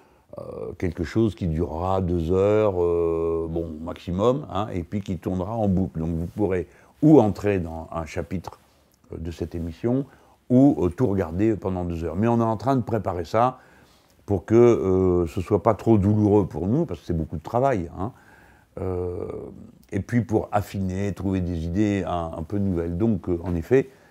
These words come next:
j'intègre l'idée qu'il faudra donner la parole aux autres députés. Je voulais vous dire que les autres députés de la France Insoumise, souvent, ils ont eux-mêmes créé une chaîne vidéo,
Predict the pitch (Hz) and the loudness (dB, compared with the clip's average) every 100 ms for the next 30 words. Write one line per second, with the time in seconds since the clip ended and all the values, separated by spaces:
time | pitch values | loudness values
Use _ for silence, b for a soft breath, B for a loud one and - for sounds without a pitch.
0 | B 78 117 104 135 120 98 92 87 104 | B 4 4 6 6 8 6 4 2 4
1 | 127 123 98 87 85 98 92 92 95 85 | 4 2 -2 -2 -4 -4 -4 -4 -4 -6
2 | 82 92 92 87 101 98 82 - - 82 | -6 -4 -4 -2 -2 -2 -4 -8 -12 -14
3 | B B B 95 110 120 107 98 107 - | B B B 2 6 6 6 4 4 2
4 | 90 92 139 113 95 80 - 92 87 - | 0 4 4 4 2 -2 -4 -4 -4 -6
5 | 95 - 82 - 104 151 - 85 107 120 | -8 -6 -10 -6 -4 -4 -6 -2 -2 -4
6 | - _ _ _ _ _ _ _ - - | -10 _ _ _ _ _ _ _ -14 -4
7 | 90 101 110 123 113 - 98 92 85 101 | -2 0 0 0 0 -4 -6 -6 -6 -6
8 | 98 90 85 95 135 | -4 -4 -2 2 2